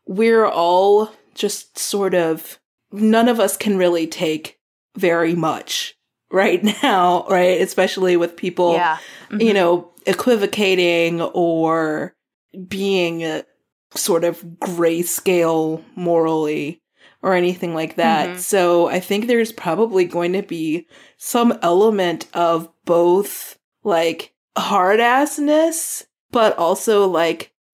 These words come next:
Speaker 1: snuggles. Like, I don't know how
Speaker 2: Yeah.
Speaker 1: that works, but it's, like, really l-, lovey and close and warm and mug of tea kind of thing, but also,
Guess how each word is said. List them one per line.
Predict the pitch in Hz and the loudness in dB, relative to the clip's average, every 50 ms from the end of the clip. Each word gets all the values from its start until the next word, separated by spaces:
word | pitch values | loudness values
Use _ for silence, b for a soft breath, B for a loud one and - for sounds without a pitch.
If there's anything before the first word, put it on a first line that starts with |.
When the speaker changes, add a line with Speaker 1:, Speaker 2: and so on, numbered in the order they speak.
| _ - | _ -8
Speaker 1:
snuggles. | - - - - - 226 208 185 185 180 - 294 403 453 453 415 403 - - - - - - _ _ _ _ _ _ _ | -6 -6 -4 -4 -2 0 0 0 0 0 0 0 2 2 0 0 -2 -4 -10 -12 -12 -16 -18 _ _ _ _ _ _ _
Like, | 269 240 233 - | -2 -2 0 0
I | - 240 269 | 0 2 2
don't | 294 311 - 208 | 2 2 0 0
know | 226 233 240 247 254 269 277 277 269 | 0 0 2 2 4 4 2 2 0
how | 233 | 0
Speaker 2:
Yeah. | 247 254 233 226 | 2 2 2 4
Speaker 1:
that | 226 214 - 165 | 2 2 0 0
works, | 190 202 202 226 226 - - | 0 0 0 0 -2 -6 -6
but | - 233 190 | -4 -2 -2
it's, | 190 196 - - | -2 -4 -2 -2
like, | 208 165 170 170 170 - - - _ _ _ _ _ - | 0 0 0 -2 -4 -8 -16 -20 _ _ _ _ _ -12
really | 220 202 220 247 247 247 247 233 | -4 0 2 2 2 2 2 0
l-, | 220 202 185 - - _ | 0 -2 -4 -6 -10 _
lovey | - 208 196 196 190 190 185 214 220 208 196 | -8 -4 -2 0 0 0 0 -2 -2 -2 0
and | 190 185 - - | -2 -2 -4 -6
close | - - - 180 175 160 202 202 - | -6 -4 0 0 2 2 0 0 -2
and | 214 185 175 175 170 165 | -2 -2 -2 -4 -6 -6
warm | 175 175 175 180 185 190 190 185 185 | -4 -2 -2 0 0 0 0 0 -2
and | 131 - 165 175 175 170 170 170 | -4 -6 -6 -6 -4 -4 -4 -4
mug | 170 175 175 180 185 | -2 0 0 0 0
of | 185 180 180 | -2 -4 -4
tea | - - - 170 175 175 180 | -10 -12 -10 -8 -8 -8 -8
kind | - - 208 190 185 185 185 | -8 -8 -6 -4 -2 -2 -4
of | 190 202 | -4 -4
thing, | - 208 202 196 196 196 185 | -4 -4 -2 -2 -2 -4 -2
but | 185 185 - | -4 -4 -4
also, | - 151 165 180 185 - 185 185 180 175 175 170 | -4 -4 -4 -6 -4 -4 -2 0 0 0 0 -2